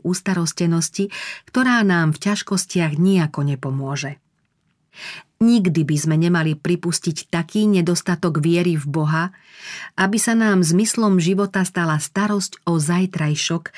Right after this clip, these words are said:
ako by šťastie spočívalo len v pozemských veciach.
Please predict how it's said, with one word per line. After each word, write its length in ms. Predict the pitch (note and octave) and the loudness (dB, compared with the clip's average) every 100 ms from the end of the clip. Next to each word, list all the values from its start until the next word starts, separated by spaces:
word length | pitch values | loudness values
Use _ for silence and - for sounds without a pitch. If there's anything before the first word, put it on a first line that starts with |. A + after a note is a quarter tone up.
| - - - - | -18 -18 -10 -4
ako 180 | G#3+ A3 | -2 0
by 80 | G#3 | 0
šťastie 480 | - B3 B3+ - G#3 | 0 -2 -2 -2 -2
spočívalo 720 | - G3 F#3+ G3+ F#3+ F#3+ F3+ | -2 -4 -2 0 2 2 2
len 160 | F#3 | 2
v 80 | F3+ - | 0 -2
pozemských 640 | A3 F#3 E3+ D#3 - F3 | -2 2 2 0 -2 -2
veciach. 720 | E3+ D#3 D3+ C#3+ C3+ B2+ - | 0 -2 -4 -6 -6 -8 -16